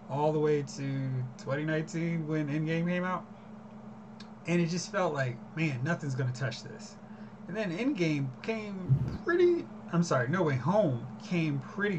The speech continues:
close to, you know, knocking on that threshold of, "Hey, I'm, I'm also part of this impossible to beat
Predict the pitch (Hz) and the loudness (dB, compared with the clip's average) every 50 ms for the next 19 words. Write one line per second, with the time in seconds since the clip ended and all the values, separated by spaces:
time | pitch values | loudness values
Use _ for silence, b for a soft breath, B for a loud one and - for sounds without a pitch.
0 | 131 123 - - 165 196 269 294 262 - - - - - 147 139 131 127 127 120 | -2 -2 -2 0 2 2 2 2 0 -4 -8 -6 -2 0 2 2 4 4 2 2
1 | 117 117 - - - - - - - - - - - - - - - - - - | 0 -2 -8 -10 -12 -12 -14 -14 -14 -14 -12 -14 -14 -14 -14 -14 -12 -10 -8 -4
2 | 190 190 175 160 156 143 135 139 151 170 180 180 170 - 175 170 170 165 165 160 | 0 2 2 2 2 2 2 2 4 4 4 4 2 2 2 2 4 4 4 2
3 | 143 127 127 - - 165 208 247 240 - 156 156 127 127 131 123 120 120 113 110 | 2 0 -2 -2 2 4 4 4 4 2 0 2 2 2 2 0 -2 -4 -4 -6
4 | - - - - - 175 165 135 131 139 147 143 139 143 151 147 160 175 170 - | -8 -10 -4 2 4 4 4 4 4 2 0 -2 -2 0 2 4 6 6 4 4
5 | - 143 139 156 143 139 139 127 127 131 131 - 127 123 - - - 139 135 135 | 2 2 2 4 4 4 4 4 2 2 2 0 -2 -4 -4 -4 -2 0 0 0
6 | 131 - 139 127 127 127 120 123 120 - - 147 131 123 - - 139 139 127 | 0 0 0 0 2 2 0 -2 -4 -4 -2 2 2 4 4 4 2 2 0